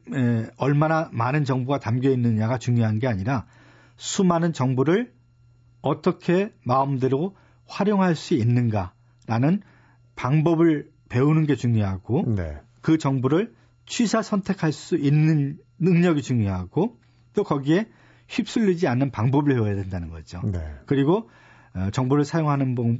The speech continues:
Speaker 1: 방법을 배웠다면 그것을 절제 있게 사용하는 방법을 배워야 된다.
Speaker 2: 음.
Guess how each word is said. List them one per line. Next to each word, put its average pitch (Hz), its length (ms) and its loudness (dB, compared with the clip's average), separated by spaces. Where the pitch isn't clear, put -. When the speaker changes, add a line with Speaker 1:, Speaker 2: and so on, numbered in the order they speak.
Speaker 1:
방법을 120 480 0
배웠다면 123 680 0
그것을 180 400 0
절제 156 520 -2
있게 190 200 -2
사용하는 131 400 -2
방법을 101 300 -6
배워야 101 320 -2
된다. 90 500 -10
Speaker 2:
음. 87 320 -4